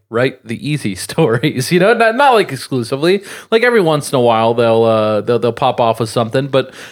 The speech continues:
they are not looking to run something every single episode of the, the World News Tonight where, uh, they're kicking the hornet's nest and, you know, um, inviting millions of lawyers upon them.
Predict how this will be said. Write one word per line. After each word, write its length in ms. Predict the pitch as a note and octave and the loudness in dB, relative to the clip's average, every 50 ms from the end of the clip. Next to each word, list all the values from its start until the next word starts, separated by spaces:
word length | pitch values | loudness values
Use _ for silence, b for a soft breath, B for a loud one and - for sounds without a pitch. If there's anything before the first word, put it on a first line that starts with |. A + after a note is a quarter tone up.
| B B | B B
they 120 | - A3+ C4+ | 2 4 4
are 80 | C#4 A#3 | 4 4
not 180 | A#3 A3 E3 D#3+ | 2 2 2 2
looking 380 | E3 F#3 F#3 F#3 F#3 E3 D#3 | 2 2 2 2 -2 -2 -2
to 140 | - D3+ C3+ | -2 -2 -2
run 400 | A2+ A#2 C3+ D3 D3+ D3 C3 A2+ | 0 2 0 0 0 0 -4 -6
something 460 | A2+ - D#3 C#3 B2 - A#2+ A2+ A2+ - | -2 -2 -2 -2 0 0 -2 -2 0 0
every 240 | B2+ C3+ C3 C#3 C3 | -2 0 0 -2 -2
single 540 | - - D3+ C#3+ C#3 C3+ B2+ B2 A#2+ B2 - | -2 -4 -4 -2 0 0 0 2 0 0 0
episode 580 | C3 C3+ - C3 A#2+ - - A2 G#2 G#2 G2 G#2+ | -2 -2 -2 -4 -4 -2 0 0 0 0 0 0
of 200 | G#2+ G#2 G2 G#2 | -2 -2 -2 -2
the, 400 | G#2+ G#2 G#2 G2+ G#2 G#2 G#2 G2+ | -2 -2 0 0 -2 -2 -2 -4
the 60 | A2 | -4
World 280 | A2+ A#2 A#2 A#2+ A2+ A#2 | -2 0 2 2 2 0
News 240 | A#2+ A#2+ A2+ G#2+ - | 0 -2 -2 -4 -4
Tonight 440 | - A2+ A#2+ A#2+ A2+ G#2 G2 - B B B B B B B | -4 -2 -2 0 -2 -2 -4 -8 B B B B B B B
where, 340 | - A#2 A#2 A2 G#2 G#2 G#2 | -4 -2 0 2 2 2 2
uh, 340 | G#2 G#2 G#2 G2+ G2+ G2+ G2 | 0 0 0 0 0 0 -2
they're 140 | G2 G#2 G2+ | -2 -4 -4
kicking 300 | - - A#2 - A2 G#2 | -4 -6 -6 -4 -6 -4
the 60 | G2+ | -2
hornet's 340 | A2 A#2 A2+ G#2+ - - A2+ | -2 -2 -2 -4 -6 -6 -6
nest 400 | G#2 G2+ G2+ G2+ - - - G#2+ | -6 -6 -6 -8 -10 -10 -10 -8
and, 240 | G2 F#2+ G2+ G2+ G2 - | -8 -8 -8 -12 -12 -10
you 120 | - A#2 G#2+ | -8 -8 -8
know, 260 | G2 F#2 G2 G#2 G2+ b b b b b b b b A2 | -6 -8 -10 -12 -14 b b b b b b b b -4
um, 460 | G#2+ G2+ G2 G2 F#2+ G2 F#2+ G2 F#2 | -4 -2 -2 -2 -4 -4 -6 -8 -8
inviting 480 | - A2 G#2+ G#2 A2+ A2+ G#2+ G#2+ G#2+ G#2 G#2+ | -8 -10 -4 -2 -2 0 0 -2 -2 -2 -2
millions 300 | A2 A2 G#2+ G#2 G2+ G#2+ | -2 -2 -2 -4 -4 -6
of 120 | G2+ G2+ | -8 -4
lawyers 380 | A2+ A#2+ A#2+ A2+ G#2 G2 F#2+ A2 | 0 0 2 2 0 0 -4 -6
upon 320 | G#2 - A2+ A2 G#2+ G2+ | -6 -2 -2 -2 -2 -4
them. 200 | G2 F#2+ F#2 F2+ | -6 -8 -8 -10